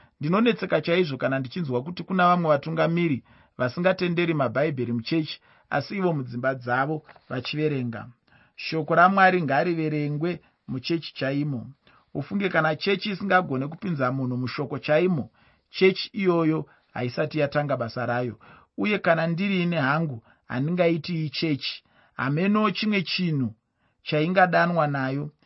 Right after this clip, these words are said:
Chinhu ichi chinhu chaishandawo kunyange nemuna Timoteo chaimo. Ndinotenda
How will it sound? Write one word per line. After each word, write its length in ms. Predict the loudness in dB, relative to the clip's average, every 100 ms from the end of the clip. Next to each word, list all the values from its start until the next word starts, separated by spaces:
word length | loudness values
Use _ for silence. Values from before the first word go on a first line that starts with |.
| _ _
Chinhu 320 | -6 -2 0
ichi 300 | 0 0 -4
chinhu 500 | -6 -2 0 2 0 -6 _ _ _
chaishandawo 760 | -2 0 0 2 2 2 2 0
kunyange 500 | 0 0 2 2 0
nemuna 340 | -2 0 -2
Timoteo 520 | -2 -4 -4 -4 -4 -4
chaimo. 580 | -4 -4 -4 -4 -8 -12 _ _ _ _ -8
Ndinotenda 880 | -2 0 0 0 0 2 2 0